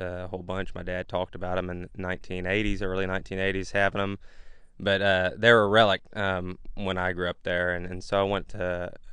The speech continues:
uh, my undergrad, I got at Tarleton State. And I was interested in doing something different as far as a research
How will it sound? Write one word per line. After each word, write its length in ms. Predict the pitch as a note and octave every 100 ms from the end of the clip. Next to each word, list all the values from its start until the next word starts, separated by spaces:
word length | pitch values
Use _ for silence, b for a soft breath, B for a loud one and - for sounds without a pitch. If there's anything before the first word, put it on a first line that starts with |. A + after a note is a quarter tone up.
| -
uh, 60 | F#2
my 120 | F#2
undergrad, 500 | G#2 G#2 F2 G2 F#2+
I 80 | F#2
got 160 | F#2
at 100 | F2
Tarleton 400 | - F#2+ - F2
State. 400 | - B2 B2+ B2 - b b b b b b -
And 320 | G#2+ G#2+ G#2
I 100 | A2
was 160 | A2
interested 400 | B2 A#2+ A2+ -
in 140 | A2+ G#2+
doing 260 | A2 G#2+
something 500 | - A#2 G#2 G2 F#2+
different 460 | G2+ C3 C#3+ C#3+ - -
as 180 | - G2
far 380 | - G#2+ G2+ G#2
as 80 | F#2+
a 100 | F2+
research 840 | G#2 A#2 - G#2+ G#2 - - -